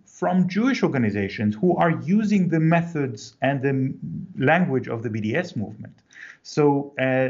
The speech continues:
there's, uh, now a petition of one thousand three hundred Jewish Israeli, um, artists and, and academics to the British government saying you have to put sanctions on, uh, Israeli Prime Minister Benjamin Netanyahu and don't invite him to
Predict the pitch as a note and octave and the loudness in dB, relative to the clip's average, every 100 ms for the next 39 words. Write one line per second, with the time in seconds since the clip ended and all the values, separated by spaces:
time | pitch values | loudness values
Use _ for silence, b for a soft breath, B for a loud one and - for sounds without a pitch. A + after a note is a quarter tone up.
0 | B2+ A2+ C#3+ B2+ A2 - _ _ - C#3 | -2 0 0 0 -6 -16 _ _ -18 -12
1 | C#3 C#3+ C#3+ D#3 D3+ D3 C3+ E3+ E3+ C#3+ | -4 2 4 4 2 -4 -4 -6 -4 -4
2 | A#2 A#2 E3+ F3+ D3+ D3 C3+ - D#3+ E3+ | -2 0 0 2 2 0 -6 -4 -2 0
3 | C#3 D3 B2+ B2 A2 B B _ - G#2+ | 0 -2 0 -2 -2 B B _ -12 0
4 | F#3+ A#3 G#3 E3+ D#3 C#3 C#3 C3+ C3 C3 | 2 2 2 2 2 2 0 -2 -6 -8
5 | b b _ _ - B2+ A#2 A2 G#2+ - | b b _ _ -6 -2 0 0 -2 -6
6 | - C#3+ D3 - C3 - - A#2+ A#2 A2+ | -2 0 0 -4 -6 -8 -8 -4 -2 -4
7 | A2 - A#2 A2+ A2+ G#2 G#2+ A2+ A2 - | -6 -4 -4 -4 -6 -4 -2 -2 -4 -8
8 | - D#3+ D#3+ C#3 A#2+ G#2 G3+ A#3 - - | -4 0 2 2 0 2 2 2 0 0
9 | D3 G2+ F#2+ F2+ A2+ - C3 C#3 C3+ A#2 | 0 0 -4 -8 -10 -4 -2 -2 -4 -2
10 | B2+ - F#3 - D#3+ - C3+ A#2+ A2 D3 | -4 -4 -6 -4 -6 -2 0 0 -4 -6
11 | B2 A#2+ A2+ B B - A2+ A2+ A#2+ A2+ | -4 -4 -4 B B -10 -6 -6 -6 -2
12 | B2 C#3+ D3 B2+ B2+ C#3 - A#2 A2+ A#2 | 0 0 0 0 0 -2 -4 -4 0 0
13 | B2+ B2 A#2 G#2 B2 C3+ G#2+ B2+ D#3 E3+ | 0 0 0 2 2 0 -2 0 0 2
14 | F#3 - B2+ A#2+ C3+ C3 C#3+ | 0 2 0 0 -4 -8 -12